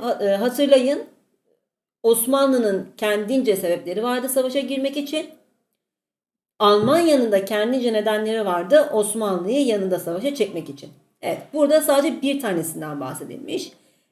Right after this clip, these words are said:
Ve demiş ki, "Yukarıda verilen durumda Almanya'nın Osmanlı'yı yanında savaşa sokmak istemesi Osmanlı'nın hangi özelliğine bağlıdır?" demiş.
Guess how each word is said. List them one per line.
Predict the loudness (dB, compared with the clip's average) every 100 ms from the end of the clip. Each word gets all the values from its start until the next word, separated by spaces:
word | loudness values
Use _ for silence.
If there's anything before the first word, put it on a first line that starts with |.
| 0
Ve | 8 8 8 0 -4
demiş | 2 4 2 0
ki, | 2 2 2 -4 _ _ _ _ _ _ _ _ _ _ _ _ _ -4
"Yukarıda | -2 4 6 8 8 8 6 4
verilen | 4 6 6 4 2
durumda | 0 0 -2 -4 -2
Almanya'nın | 2 2 4 2 4 2 0 -2 0
Osmanlı'yı | 0 2 2 4 4 2 0
yanında | 0 0 0 6 6
savaşa | 6 0 2 0 0
sokmak | -2 0 -2 -2
istemesi | -6 -6 -6 -6 -4 -4 -6 -14 _ 4
Osmanlı'nın | 6 6 4 4 4 4 2 0 -4 _ _
hangi | 2 4 4 6 8
özelliğine | 8 8 6 4 2 0 2 4 6 6 4
bağlıdır?" | 4 4 2 -2 -6 -8
demiş. | -10 -12 -12 -12 -14